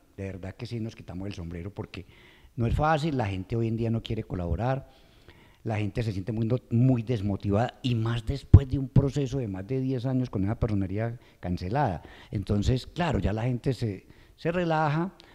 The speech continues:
no quieren volver a sus reuniones, eh, la gente cree que ya no nosotros y lo que se pierde. Yo quiero compartirles a ustedes, compañeros comunales, los que nos están siguiendo en las redes y los que están acá en, en Teleenvigado,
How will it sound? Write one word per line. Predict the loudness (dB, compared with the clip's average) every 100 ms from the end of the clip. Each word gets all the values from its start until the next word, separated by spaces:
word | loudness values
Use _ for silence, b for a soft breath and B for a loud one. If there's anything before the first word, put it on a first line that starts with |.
| b
no | -2 -2
quieren | 2 2 2
volver | -2 -2 -4
a |
sus | -4 -4
reuniones, | -4 0 2 2 2 0 -4 b b b -4
eh, | 0 0 0
la | 0 2 0
gente | 0 -2 2 0 0
cree | -2 -2
que | -2 0
ya | 0
no | 2 2 0
nosotros | 0 0 -4 -2 -2 -2 -4 b b
y | -2
lo | 0 0
que | 0 -4 -4
se | -8 -10
pierde. | 0 2 2 -2 -14 -20 -8
Yo | -2 -2
quiero | -2 0 0 0
compartirles | -4 -4 -4 -6 -6 -4
a |
ustedes, | -6 -4 -4 -4
compañeros | -6 -8 -4 -4 -4
comunales, | -4 -4 -2 -4
los | -6
que | -6
nos | -8 -8
están | -10 -10
siguiendo | -8 -4 -2 -2 -4 b b b b
en | -6
las | -4
redes | 2 2 2 2
y | 0
los | -2
que | -2
están | -2 -2
acá | -2 -2 0
en, | 0 0 -4 -10 b b b b -14
en | -10 -6
Teleenvigado, | -2 0 0 2 4 4 0